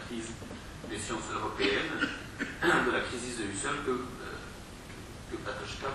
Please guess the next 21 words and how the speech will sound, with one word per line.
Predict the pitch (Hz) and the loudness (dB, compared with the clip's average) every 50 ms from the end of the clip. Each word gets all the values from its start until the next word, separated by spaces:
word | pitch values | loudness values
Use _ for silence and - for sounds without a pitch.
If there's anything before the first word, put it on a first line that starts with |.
| - - | -4 -4
pointe | - 123 117 113 110 - - | -2 -2 -2 -2 -2 -4 -6
ici | - - - 123 120 - - - | -6 -6 -6 -6 -6 -6 -6 -8
avec | 101 - 104 104 - - - - - - - - - - - - - - - - - | -8 -8 -8 -8 -8 -10 -10 -10 -10 -10 -10 -10 -10 -10 -10 -10 -10 -10 -8 -8 -6
beaucoup | 117 113 104 - - - 127 117 | -6 -8 -6 -6 -6 -6 -6 -4
de... | 113 107 98 | -2 -2 -2
de | 92 - - - - - - - - - - - 104 104 - | -2 -4 -6 -8 -10 -10 -10 -10 -12 -12 -12 -10 -10 -8 -8
pertinence. | - - - - - - - - - - - - - - - - - - - - - - - - - - - - - - - - - - - - - - - - - - - - - - - - - - - - - - - - - - - - | -8 -8 -10 -10 -10 -10 -10 -10 -10 -10 -10 -10 -10 -12 -12 -12 -12 -12 -12 -10 -10 -10 -10 -10 -10 -10 -10 -10 -10 -10 -10 -10 -10 -10 -10 -10 -10 -10 -10 -10 -10 -10 -10 -10 -10 -10 -10 -10 -10 -10 -10 -12 -10 -10 -10 -12 -12 -12 0 4
Donc, | 165 190 196 - - - | 8 8 8 8 6 4
la | 160 156 | 2 4
phénoménologie | 156 175 170 170 170 165 160 160 156 151 - 190 170 | 6 8 10 12 12 12 10 10 8 6 6 6 6
est-elle | - - 165 165 160 | 6 8 6 6 8
la | - - | 8 6
dernière | 127 135 139 147 147 147 | 6 4 4 4 2 2
philosophie | 147 - 123 127 113 113 113 113 - 123 117 | 2 2 2 2 2 2 0 -2 -2 -2 0
d'Europe ? | 117 104 104 - - - - - - | 0 0 2 0 -2 -2 -4 -6 -2
Bien, | - 156 156 - - - - - - - - - - - - - - - - - - - - - - - - - - - - - - - - - - - - - | 0 0 2 2 0 -2 -4 -6 -8 -10 -10 -10 -10 -10 -10 -10 -12 -10 -10 -10 -10 -10 -10 -10 -10 -10 -10 -10 -10 -10 -10 -10 -10 -10 -10 -10 -10 -10 -6 -2
pour | 311 311 | 4 8
répondre | - 165 - - 370 - | 8 10 10 10 8 8
à | - - | 8 8
cette | - - - - | 8 6 4 4
question, | - 127 - - - - 170 - | 2 0 0 0 2 2 4 4